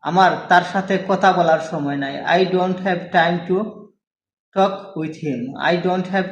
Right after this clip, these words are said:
time to talk with him"। "আমার তার সাথে কথা বলার সময় নাই"। এরকম আমরা প্র্যাকটিস করে সহজে ইংরেজি শিখতে পারি।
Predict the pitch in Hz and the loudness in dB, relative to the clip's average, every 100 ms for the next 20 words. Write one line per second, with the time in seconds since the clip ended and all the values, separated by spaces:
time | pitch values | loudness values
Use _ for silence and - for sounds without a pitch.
0 | - 175 202 185 185 - 175 170 151 139 | 2 2 0 -4 -6 0 0 0 -6 -6
1 | - 135 143 160 170 180 170 - 190 175 | -6 -6 -4 -2 0 2 0 -2 -8 -6
2 | 175 170 180 160 160 208 - - - - | -4 -2 0 2 2 0 -2 -16 -20 -18
3 | - 151 131 131 127 110 110 - _ _ | -10 -6 -4 -2 -4 -6 -10 -18 _ _
4 | _ _ _ _ _ _ - 165 185 202 | _ _ _ _ _ _ -4 -2 0 -2
5 | 165 139 - 143 156 - 175 170 - 180 | -2 -6 -12 -4 -2 0 -2 -4 -4 -6
6 | - 175 156 131 - - - - 156 170 | -4 -4 -2 -4 -6 -14 -18 -10 -4 -4
7 | 165 151 139 143 143 151 - 151 147 143 | -2 -4 -4 -4 -6 -10 -12 -8 -4 -4